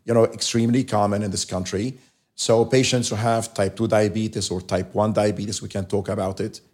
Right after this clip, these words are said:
maybe a little bit later. We see patients with bone disease, osteopenia, osteoporosis, uh, blood calcium problem from the parathyroid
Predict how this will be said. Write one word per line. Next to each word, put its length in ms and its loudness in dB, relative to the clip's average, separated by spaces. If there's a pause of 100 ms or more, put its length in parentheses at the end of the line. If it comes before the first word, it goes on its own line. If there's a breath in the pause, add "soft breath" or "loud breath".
maybe 200 -2
a 20 0
little 160 -6
bit 160 -8
later. 500 2 (420 loud breath)
We 100 0
see 200 2
patients 320 4
with 160 2
bone 200 6
disease, 600 -2 (240)
osteopenia, 720 0
osteoporosis, 1120 2 (420 loud breath)
uh, 360 4
blood 400 0
calcium 720 2
problem 360 2
from 220 -4
the 80 0
parathyroid 880 0